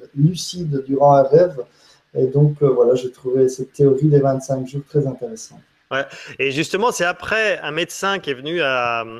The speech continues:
Speaker 2: à mes stages de jeûne qui m'a dit, « Mais ce que tu racontes là, est-ce que tu es au courant qu'il faut vingt-cinq jours pour créer un nouveau chemin neuronal ? » Et ça, c'est démontré scientifiquement.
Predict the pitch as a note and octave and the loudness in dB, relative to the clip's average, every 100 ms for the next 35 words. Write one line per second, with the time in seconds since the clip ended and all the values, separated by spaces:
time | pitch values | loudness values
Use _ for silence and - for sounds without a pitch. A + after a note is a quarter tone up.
0 | B2 C3 C3+ - D#3+ C3+ C3 A2+ D3+ A#3 | -16 -10 -10 -4 -4 -4 -8 -6 -4 -4
1 | G#3 - _ _ D3 D3+ E3+ G3 C#3+ D3 | -6 -16 _ _ -6 -6 -4 -4 -2 -4
2 | - E3 F#3 D#3+ D3+ D#3 C#3+ D#3+ A3 B3 | -4 -8 -4 -4 -4 -8 -8 -4 -4 -2
3 | E3 D3+ D3+ F3 - F3 D3 D3 C3+ F#3+ | -6 -8 -10 -10 -8 -8 -6 -6 -4 -4
4 | - D3 D#3 C3 G#3 G3+ - E3+ F3+ A3 | -6 -8 -6 -4 -4 -6 -8 -6 -6 -8
5 | D#3+ C#3 E3 F3+ E3 D#3 F3+ G3+ F#3+ F3 | -10 -10 -8 -6 -6 -8 -4 -6 -4 -8
6 | E3+ F3+ D3+ C#3+ C3+ B2 B2 B2+ A#3 A3 | -6 -6 -4 -6 -6 -6 -8 -8 -8 -8
7 | D3+ D3 C#3+ C3+ G3 - E3 D#3 - C#3+ | -8 -8 -8 -8 -10 -8 -12 -12 -16 -18
8 | B2+ | -18